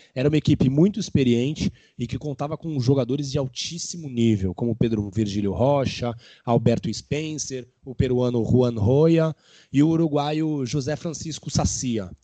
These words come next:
É, vamos agora escutar um pouquinho o áudio do Wesley Miranda, comentando um pouquinho mais sobre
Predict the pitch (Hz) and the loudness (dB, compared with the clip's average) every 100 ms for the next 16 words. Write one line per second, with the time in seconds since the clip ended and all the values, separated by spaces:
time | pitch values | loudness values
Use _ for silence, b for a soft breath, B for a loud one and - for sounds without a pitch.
0 | b b b b b 127 113 113 110 110 | b b b b b -6 -2 0 -2 -2
1 | 104 98 190 247 220 160 147 - 131 - | -4 4 4 6 4 4 2 0 -4 -2
2 | 139 123 95 _ _ 139 123 135 - 156 | -2 -2 -8 _ _ -8 0 0 0 -4
3 | 139 107 101 _ 113 110 104 107 110 131 | -4 -8 -12 _ -8 -6 -6 -6 -2 0
4 | 123 120 123 127 120 117 120 120 117 147 | 0 0 0 0 0 0 -2 -2 2 4
5 | 208 175 165 170 151 131 127 110 104 - | 2 -2 -4 -4 0 2 2 -2 -2 0
6 | 170 156 160 151 143 139 185 175 135 143 | 2 2 -2 0 -2 -2 -6 -8 -6 -6
7 | - 139 131 127 110 | -6 -6 -2 -2 -2